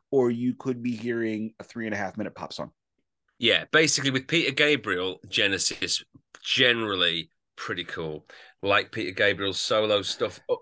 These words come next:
Speaker 2: to a point, but again, he probably crosses that line a bit in a different way. Um, for example, Dream Theater, just can't stand it. It's just not for me. I appreciate the musicianship, you know, no disrespect to, to them in that sense, but I just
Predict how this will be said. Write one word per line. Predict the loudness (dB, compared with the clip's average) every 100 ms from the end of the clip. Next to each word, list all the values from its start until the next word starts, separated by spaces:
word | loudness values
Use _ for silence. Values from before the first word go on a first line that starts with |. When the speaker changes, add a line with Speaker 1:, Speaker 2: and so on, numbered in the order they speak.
| -6
Speaker 2:
to | -8
a | -8
point, | -10 -4 0 0 -2
but | -4
again, | 0 2 2
he | -2
probably | -4 -6 -6
crosses | -4 -4 -4 -4
that | -2 0
line | 0 0
a |
bit | 0 -2
in | 0
a | -4
different | -6 -8 -8 -6 -2
way. | -2 -2 -6 -18 -18 -20 -4 4
Um, | 4 4
for | 0
example, | 0 4 2 0
Dream | -2 2 2
Theater, | 2 2 2 2 -2
just | 0 -6 -4
can't | -4 -4
stand | -2 -2 0 -2
it. | -4
It's |
just | -4 -2
not | -2 -4
for | -2
me. | 0 2
I | 0
appreciate | -2 -4 -2 0 0 0
the |
musicianship, | -2 -4 -2 -2 -2 -2 0 0 -2
you | 0
know, | 2 2 -2 -14 -20 -16
no | -10 -2 0 0
disrespect | 0 0 0 0 0 -2 -2 -2 -4 -8 -4
to, | -6
to | -4 -2
them | 0 0
in |
that | 0 0
sense, | 0 -2
but | -2 -2
I | 0
just | 0 -2 -4 -4